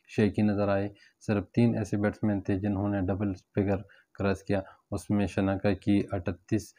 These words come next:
और इसके अलावा करुणा नरत्ने, करुणा रत्ने की इकतीस रन की इनिंग शामिल है। इसके अलावा श्रीलंका के बाकी जो बैट्समैन थे, वो डबल फिगर में भी दाखिल नहीं हुए। अ, अफ़गानिस्तान की तरफ से एक ज़बरदस्त बॉलिंग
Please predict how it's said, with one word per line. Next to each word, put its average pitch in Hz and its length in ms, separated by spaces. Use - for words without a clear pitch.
और 95 260
इसके 101 200
अलावा 101 220
करुणा 95 400
नरत्ने, 98 680
करुणा 101 420
रत्ने 110 260
की - 120
इकतीस 104 480
रन 101 120
की 95 180
इनिंग 98 280
शामिल 98 360
है। 95 200
इसके 104 200
अलावा 107 260
श्रीलंका 107 500
के 101 200
बाकी 98 480
जो 101 280
बैट्समैन 98 640
थे, 104 120
वो 113 100
डबल 113 260
फिगर 110 280
में 107 180
भी 101 80
दाखिल 101 260
नहीं 98 180
हुए। 95 200
अ, - 500
अफ़गानिस्तान 104 720
की 98 60
तरफ 98 220
से - 140
एक 92 80
ज़बरदस्त 95 520
बॉलिंग 101 380